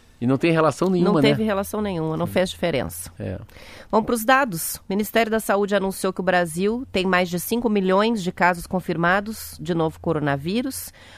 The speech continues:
Speaker 2: Ontem o número exato era cinco milhões cento e sessenta e nove mil trezentos e oitenta e seis.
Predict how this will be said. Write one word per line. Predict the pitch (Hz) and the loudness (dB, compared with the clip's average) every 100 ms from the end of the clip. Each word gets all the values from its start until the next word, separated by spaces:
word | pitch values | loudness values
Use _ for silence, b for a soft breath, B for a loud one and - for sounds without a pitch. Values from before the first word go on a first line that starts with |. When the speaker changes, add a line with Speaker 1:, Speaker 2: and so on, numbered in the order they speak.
| B | B
Speaker 2:
Ontem | - 214 226 | 2 2 4
o | 208 | 4
número | 208 208 190 | 2 2 2
exato | 170 196 208 202 | 2 2 2 2
era | 190 | 0
cinco | - - 277 349 277 | 0 -2 -2 0 0
milhões | 254 196 202 220 | 2 4 2 2
cento | - 233 247 247 | 0 0 0 -2
e | |
sessenta | 226 208 202 190 | -4 -2 -2 0
e | |
nove | 180 175 170 | 2 2 2
mil | 160 170 220 277 | 2 2 2 0
trezentos | 262 220 175 214 214 | 0 0 0 -2 -2
e | |
oitenta | 208 220 226 | -2 -2 -2
e | 233 | -2
seis. | - 156 120 - - | 0 -2 -2 -8 -12